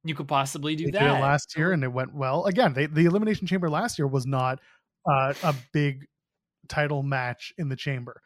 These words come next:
Speaker 2: It was a U S title, and then it was the number one contendership for the,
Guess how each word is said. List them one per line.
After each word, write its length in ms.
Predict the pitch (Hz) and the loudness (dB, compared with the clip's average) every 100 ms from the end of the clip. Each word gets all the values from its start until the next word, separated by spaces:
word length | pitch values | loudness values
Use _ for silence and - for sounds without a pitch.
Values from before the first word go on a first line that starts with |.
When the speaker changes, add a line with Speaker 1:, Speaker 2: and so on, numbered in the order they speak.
| - - | -18 -4
Speaker 2:
It 60 | 143 | -4
was 140 | 123 | -2
a 40 | |
U 180 | 131 170 | 2 4
S 120 | 185 | 4
title, 320 | - 175 208 214 | 0 -2 -2 -2
and 140 | 143 | -2
then 140 | 139 | 0
it 100 | 139 | -2
was 300 | 156 147 131 | -2 -2 0
the 80 | 131 | -2
number 180 | 139 139 | -2 0
one 160 | 143 143 | -2 -2
contendership 480 | 139 147 143 160 | -4 -4 -2 -6
for 100 | - | -4
the, 340 | 151 151 147 | 0 2 2